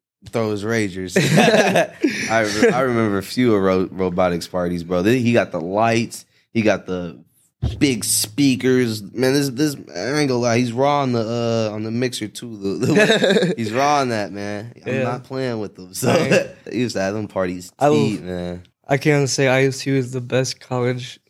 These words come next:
Speaker 2: that I've got to party at, 'cause I've partied at about four different colleges,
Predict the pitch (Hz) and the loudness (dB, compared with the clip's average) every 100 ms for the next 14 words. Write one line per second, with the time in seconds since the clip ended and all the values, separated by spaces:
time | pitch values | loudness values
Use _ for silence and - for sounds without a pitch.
0 | 113 131 123 127 135 - 123 113 - - | -6 -2 0 0 -2 0 -2 -2 -4 -2
1 | 131 127 131 123 - - 127 135 131 - | 0 2 2 0 -4 -10 -4 -2 -2 0
2 | 143 135 127 123 117 - 139 120 - 147 | 2 4 2 2 -2 0 2 2 2 4
3 | 143 139 139 131 127 139 135 131 123 123 | 4 4 2 0 0 0 2 2 -2 -8
4 | 135 | -4